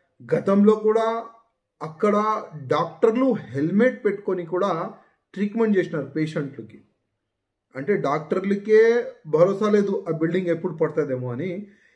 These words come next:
ఇవాళ చిన్న వర్షం పడితే,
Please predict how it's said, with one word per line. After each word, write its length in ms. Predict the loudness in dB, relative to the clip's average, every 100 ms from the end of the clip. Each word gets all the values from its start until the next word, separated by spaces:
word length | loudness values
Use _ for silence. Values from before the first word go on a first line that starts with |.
| _ _ _ -8
ఇవాళ 540 | -2 2 4 4 0 -10 _ _ _ _ _ _ _ -2
చిన్న 240 | 2 4
వర్షం 420 | 6 4 2 0
పడితే, 720 | -2 -2 -2 0 0 -2 -6